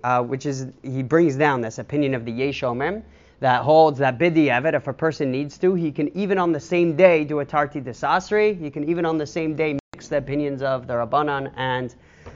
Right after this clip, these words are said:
um, and, um, and Rabbi Yehuda, uh, which is pretty wild, right? That's the most extreme lenient of the,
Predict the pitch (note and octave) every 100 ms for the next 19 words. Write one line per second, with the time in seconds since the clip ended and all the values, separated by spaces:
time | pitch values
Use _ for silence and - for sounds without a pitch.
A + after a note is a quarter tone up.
0 | - B2 A#2+ A#2 A2+ A2+ A2+ A2+ A2+ A2+
1 | A#2 - - B2+ C3+ B2+ B2 A#2+ A#2 A#2
2 | A#2 A#2 A#2 A#2 A2+ A2+ A#2 A#2 A#2+ A#2+
3 | A#2 B2+ B2 A#2+ A#2+ C3 G2+ - _ _
4 | _ _ _ A#2 A2+ A2+ A#2 A#2 A2+ D3
5 | C3 A#2+ C#3 E3+ C3+ C#3 B2 - B2 B2
6 | - - - - C#3+ C#3+ C#3 C#3 C#3 C3+
7 | C3+ C#3 D3 E3+ E3+ - C3+ B2+